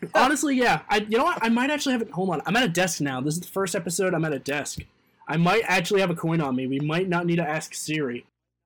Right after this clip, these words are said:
Speaker 2: Because, let's be honest, folks, no matter who wins this, they're both losers here. Don Denkinger and Eric Gregg, you should both be extraordinarily ashamed of yourselves. You both cost teams momentous, uh, momentous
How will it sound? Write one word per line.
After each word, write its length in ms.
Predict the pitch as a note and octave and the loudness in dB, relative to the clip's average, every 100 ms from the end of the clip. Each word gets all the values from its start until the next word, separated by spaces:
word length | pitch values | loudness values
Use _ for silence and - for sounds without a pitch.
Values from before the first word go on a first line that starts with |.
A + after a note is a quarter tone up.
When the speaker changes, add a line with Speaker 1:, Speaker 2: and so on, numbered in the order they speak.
| _ | _
Speaker 2:
Because, 280 | F3 G3+ G#3 | -2 2 2
let's 200 | A#3 C4+ | 0 0
be 100 | D4 | 0
honest, 260 | A3 F#3+ E3+ | 2 2 0
folks, 260 | E3+ D#3+ G#3+ | 0 0 0
no 60 | |
matter 200 | C4+ D4+ | 0 2
who 200 | B3+ F#4+ | 4 4
wins 220 | D#4 B3+ G#3 | 4 2 2
this, 260 | G#3+ G3+ - _ _ - | 0 0 -10 _ _ -2
they're 140 | G4+ | -2
both 260 | - B3 G3 | 0 -2 2
losers 420 | F#3+ E3 C#3+ B2 | 4 4 2 -2
here. 120 | B2+ | -4
Don 320 | A#2+ A#3 B3 | 0 2 2
Denkinger 460 | A3+ G3 F#3 E3+ F3+ | 2 0 0 0 2
and 80 | E3 | 2
Eric 220 | E3+ E3 | 2 0
Gregg, 220 | E3+ D#3 | 0 -2
you 60 | G3+ | -2
should 140 | C#4 | -2
both 180 | F#4 F4+ | -2 -2
be 220 | D4+ C4 - - - - | -2 -2 -4 -20 -18 -8
extraordinarily 1400 | A3+ - - - C#4+ C#4+ F#4 E4 C4+ A3+ A3 G3 F#3 E3+ | -6 -6 -8 -8 -8 -6 -4 -2 0 0 0 0 0 0
ashamed 380 | D3+ - E3+ D3+ | 0 -2 0 0
of 60 | |
yourselves. 400 | C3 A#2+ C3 B2+ | -2 -4 -4 -2
You 80 | E3 | -4
both 300 | E3+ C#4 B3+ | -2 -2 -2
cost 460 | - G3+ F3+ E3+ - | -2 2 2 2 -4
teams 460 | F3+ E3 D3+ - - _ _ - | -2 0 0 -4 -10 _ _ -2
momentous, 720 | F3+ A3 A#3 B3 A#3+ - - - | 2 4 4 2 0 -4 -6 -2
uh, 360 | D#3+ D#3 D3+ - - - _ _ _ - | 2 2 0 -4 -18 -20 _ _ _ -2
momentous 720 | G3+ B3+ D4 B3+ - - - | 2 2 2 -2 -4 -8 -12